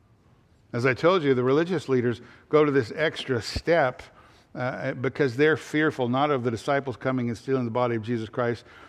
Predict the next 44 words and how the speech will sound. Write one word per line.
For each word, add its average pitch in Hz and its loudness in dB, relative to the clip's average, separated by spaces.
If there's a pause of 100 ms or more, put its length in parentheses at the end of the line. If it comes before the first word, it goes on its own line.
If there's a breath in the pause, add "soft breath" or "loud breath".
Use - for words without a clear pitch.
(120)
The 120 -2
religious 127 0
leaders 131 0
are 127 0
actually 123 0
in 113 -6
fear 123 -2
of 107 -2
who? 107 -4 (1600)
They're 127 -4
in 110 -4
fear 127 0
of 104 -4
Jesus. 107 -8 (840)
They 123 -2
fear 113 -2
him. 95 -2 (1300)
They've 131 -2
been 139 2
watching 120 2
him. 92 -8 (1120)
They 117 -6
cannot 160 0
deny 143 0
the 123 0
miraculous 127 0
power 127 0
of 117 0
the 107 -6
person 120 -6
of 107 -8
Jesus 117 -4
Christ. 98 -6
They 107 -2
test 170 0
it, 117 -2 (360 loud breath)
uh, 117 -6
to, 117 -4
to 113 -10
Satan, 143 -4
but 104 -6
they 107 -6
cannot 151 -4
deny 147 0